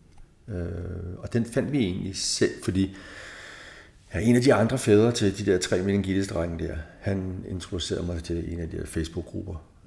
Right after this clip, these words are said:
Der var sådan, øh, åbne Facebook-grupper, og i den Facebook-gruppe var der så et link til fo-, Forældreforeningen Mistet Barn. Og dem kontaktede jeg så, og fandt ud af, at, øh, at de kørte de her sorggrupper her,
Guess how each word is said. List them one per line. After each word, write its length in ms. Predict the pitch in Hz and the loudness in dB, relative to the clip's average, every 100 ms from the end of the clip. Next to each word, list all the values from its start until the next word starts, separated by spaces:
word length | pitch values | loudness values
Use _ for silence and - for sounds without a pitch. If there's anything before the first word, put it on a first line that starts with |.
| - | -12
Der 60 | |
var 140 | 85 82 | -8 -8
sådan, 240 | - 87 | -8 -10
øh, 460 | 90 90 92 95 101 | -10 -10 -12 -10 -8
åbne 180 | 92 101 | -8 -8
Facebook-grupper, 640 | 104 - - - 117 120 87 | -12 -14 -14 -12 -10 -10 -12
og 100 | - | -10
i 40 | 87 | -6
den 200 | - - | -6 -6
Facebook-gruppe 680 | - 82 - - 90 87 | -6 -8 -8 -8 -8 -8
var 80 | 87 | -8
der 80 | 85 | -10
så 140 | - | -10
et 100 | 95 | -10
link 240 | 85 85 - | -8 -10 -10
til 160 | - 87 82 | -14 -12 -14
fo-, 300 | - - - | -12 -12 -10
Forældreforeningen 600 | - - 80 78 76 80 | -10 -8 -8 -8 -6 -6
Mistet 280 | 80 - - | -8 -8 -12
Barn. 160 | - - - _ _ - - - _ _ _ - - - | -12 -14 -18 _ _ -20 -20 -20 _ _ _ -20 -20 -16
Og 140 | 113 | -10
dem 140 | 101 | -8
kontaktede 680 | 90 98 90 87 - 98 101 101 _ - | -8 -10 -10 -10 -10 -10 -10 -14 _ -14
jeg 100 | - | -10
så, 160 | 92 87 82 - | -8 -10 -12 -18
og 80 | 90 | -14
fandt 200 | 95 90 | -12 -10
ud 140 | 92 | -8
af, 160 | 90 87 | -8 -10
at, 280 | - 87 - | -12 -12 -10
øh, 140 | 87 87 82 - - | -8 -8 -10 -16 -16
at 160 | 104 101 | -12 -6
de 260 | 92 90 90 | -6 -6 -8
kørte 220 | - 101 | -12 -10
de 60 | 90 | -10
her 80 | |
sorggrupper 460 | 92 - - - 104 | -10 -10 -10 -10 -10
her, 140 | 95 | -10